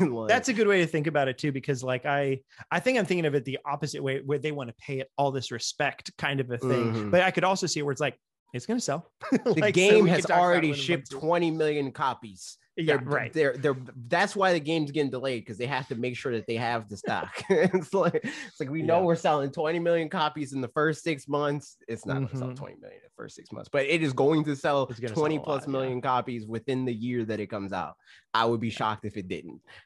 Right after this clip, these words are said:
Speaker 2: Yeah. So I, my money's on, <sighs> you know, hesitantly that we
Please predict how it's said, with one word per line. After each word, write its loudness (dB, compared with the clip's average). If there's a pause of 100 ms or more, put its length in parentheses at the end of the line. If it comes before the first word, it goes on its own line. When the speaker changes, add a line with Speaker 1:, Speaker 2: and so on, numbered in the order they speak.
Speaker 2:
Yeah. -16 (1040)
So 4 (520)
I, -2
my 2
money's 0
on, -4 (720)
<sighs> -20 (1120)
you -4
know, 0
hesitantly -2
that -2
we -6